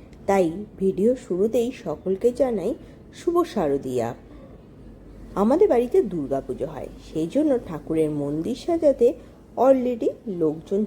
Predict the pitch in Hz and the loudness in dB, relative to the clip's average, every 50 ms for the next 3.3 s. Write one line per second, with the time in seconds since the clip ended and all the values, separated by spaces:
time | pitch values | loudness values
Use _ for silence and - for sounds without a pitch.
0 | - - - 107 110 117 - - 131 - - 143 131 131 - - - - - - | -2 -4 -4 -4 -4 -6 -8 -12 -14 -10 -6 -6 -6 -6 -8 -12 -18 -20 -20 -20
1 | - - - _ _ _ _ _ _ _ _ _ - - 233 247 269 277 311 311 | -20 -20 -20 _ _ _ _ _ _ _ _ _ -8 0 4 4 6 6 6 6
2 | 311 427 466 494 508 508 508 480 466 466 480 440 440 294 294 403 427 269 196 202 | 6 8 8 8 8 6 6 4 4 4 4 4 2 2 0 0 0 0 0 0
3 | 196 196 190 240 277 | 0 0 0 -2 -2